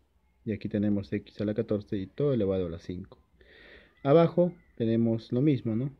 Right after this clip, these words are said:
Tenemos la misma base y los exponentes deben sumarse, o sea, veinte más tres, x a la veintitrés, y todo elevado al cuadrado, y esto multiplicado por x. Acá multiplicamos catorce por cinco, vamos a tener x a la catorce por cinco, y eso es igual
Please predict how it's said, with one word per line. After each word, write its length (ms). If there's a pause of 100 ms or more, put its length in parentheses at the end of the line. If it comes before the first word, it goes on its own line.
Tenemos 360
la 100
misma 280
base 320
y 60
los 120
exponentes 460
deben 180
sumarse, 440
o 40
sea, 140
veinte 320
más 160
tres, 400 (480)
x 340
a 60
la 80
veintitrés, 580 (300)
y 60
todo 200
elevado 420
al 120
cuadrado, 440 (120)
y 60
esto 180
multiplicado 640
por 180
x. 340 (1000)
Acá 180
multiplicamos 880
catorce 460
por 180
cinco, 460 (640)
vamos 220
a 60
tener 260
x 280
a 40
la 100
catorce 340
por 200
cinco, 340
y 80
eso 180
es 140
igual 320